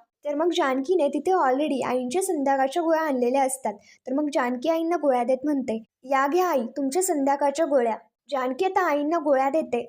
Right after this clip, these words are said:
आणि ऐश्वर्याच्या हातामधला तो पाण्याचा ग्लास हिसकावून घेत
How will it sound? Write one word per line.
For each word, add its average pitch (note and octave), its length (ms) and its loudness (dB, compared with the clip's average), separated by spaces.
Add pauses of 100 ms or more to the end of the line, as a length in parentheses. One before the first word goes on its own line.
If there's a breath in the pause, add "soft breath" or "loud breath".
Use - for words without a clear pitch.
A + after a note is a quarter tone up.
आणि C#4 160 0
ऐश्वर्याच्या D4+ 500 0
हातामधला C4+ 580 0
तो B3+ 120 -2
पाण्याचा C4+ 460 -2
ग्लास E4 340 -2
हिसकावून D4 480 -2
घेत B3 160 0